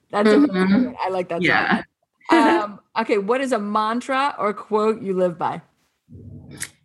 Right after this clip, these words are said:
Speaker 2: You know, when I was little, when I was young, like in high school and college, it was always carpe diem, carpe diem. But as I got older, there's a quote that is rumored to come from Harriet Tubman, but the numbers might be off. But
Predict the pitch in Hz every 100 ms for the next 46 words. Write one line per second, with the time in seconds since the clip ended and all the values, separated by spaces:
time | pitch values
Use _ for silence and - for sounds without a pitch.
0 | _ _ 302 339 320 320 247 254 302 370
1 | 214 185 160 160 185 247 277 - 202 220
2 | 233 196 147 156 175 185 165 147 151 160
3 | 160 - 165 160 156 160 165 165 165 160
4 | 165 160 - 165 151 - 139 - - -
5 | - 175 - 113 151 - - - - -
6 | 196 220 277 285 262 185 - - 165 175
7 | 190 214 247 254 - _ _ _ _ _
8 | - 190 220 226 226 196 - 226 202 160
9 | 156 - - - 165 147 147 - - 156
10 | 147 160 185 175 160 147 - 185 156 156
11 | 139 196 165 143 127 - - 151 156 -
12 | 156 - 147 156 170 160 151 147 156 143
13 | 147 143 143 156 -